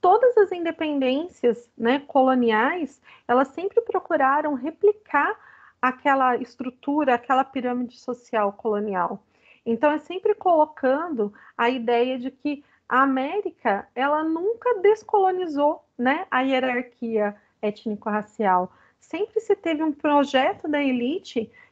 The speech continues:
de perma-, de fazer com que essa desigualdade racial e social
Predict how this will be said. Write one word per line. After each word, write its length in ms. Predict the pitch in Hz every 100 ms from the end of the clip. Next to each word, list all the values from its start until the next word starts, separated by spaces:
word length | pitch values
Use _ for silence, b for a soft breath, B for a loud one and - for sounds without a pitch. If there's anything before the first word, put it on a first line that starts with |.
| -
de 120 | 240
perma-, 520 | - 302 294 294 294
de 180 | 233 247
fazer 400 | - 262 262 339
com 140 | 381
que 340 | - 330 302 -
essa 540 | 262 277 - 277 254
desigualdade 880 | 240 240 247 226 226 214 226 269 262 233
racial 720 | 226 - _ 202 196 262 254
e 40 |
social 680 | 240 220 - - 226 320